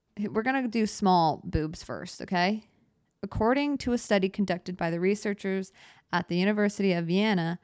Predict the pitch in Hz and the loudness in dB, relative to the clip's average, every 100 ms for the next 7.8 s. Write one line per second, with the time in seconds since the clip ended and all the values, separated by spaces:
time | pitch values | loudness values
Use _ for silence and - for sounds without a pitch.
0 | _ _ _ - 185 180 254 214 185 170 | _ _ _ -4 0 2 2 2 2 2
1 | 180 - - - 175 175 214 190 180 175 | 0 -8 -10 -4 -2 0 2 0 0 -4
2 | 160 156 160 - 277 277 196 180 175 170 | -4 -6 -8 -4 -4 -4 -4 -2 -2 -6
3 | _ _ - 180 180 208 190 - 170 - | _ _ -8 -4 0 0 0 -4 -4 -4
4 | - - 62 - - - 185 175 175 175 | -4 -6 -6 -12 -18 -6 -2 0 2 2
5 | 170 165 - 165 160 - - 180 160 151 | 2 -2 -4 -6 -6 -8 -4 -4 -2 -4
6 | 160 202 247 240 247 - 202 175 165 175 | -2 0 4 4 2 -2 -4 -4 -4 -6
7 | 170 - - 208 202 208 202 | -8 -8 0 0 2 0 0